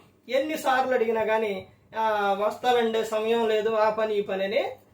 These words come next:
"సమయం లేదు, సమయం లేదు, సమయం లేదు, సమయం లేదు, టైం లేదు, టైం లేదు" అని చెబుతున్నాడు. సరే, ఆ యవనస్తుడు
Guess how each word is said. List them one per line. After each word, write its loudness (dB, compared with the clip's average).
"సమయం -2
లేదు, -2
సమయం -2
లేదు, 0
సమయం -6
లేదు, -6
సమయం -6
లేదు, -2
టైం -4
లేదు, -4
టైం -6
లేదు" -6
అని 0
చెబుతున్నాడు. -6
సరే, -4
ఆ 0
యవనస్తుడు 2